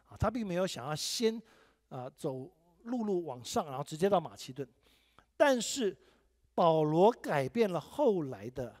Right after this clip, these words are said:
行程，他要指着信实的神说，他向他们所传的道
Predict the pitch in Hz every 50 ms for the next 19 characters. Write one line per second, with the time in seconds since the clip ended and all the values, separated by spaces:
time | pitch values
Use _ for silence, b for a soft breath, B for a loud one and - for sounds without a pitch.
0 | _ _ _ _ _ _ - - - - 98 101 123 - - 80 - _ _ _
1 | _ b b b b b b b b b b b b _ _ _ _ _ _ _
2 | _ _ _ _ - - 302 320 320 311 320 349 311 _ _ 381 330 330 302 262
3 | - - - 190 185 160 190 247 233 - - - - 370 330 269 - 196 190 220
4 | 220 - 226 233 247 233 302 277 285 - 233 262 - 320 277 226 240 262 262 233
5 | - 190 165 - - 165 175 208 240 233 - - 285 247 202 180 160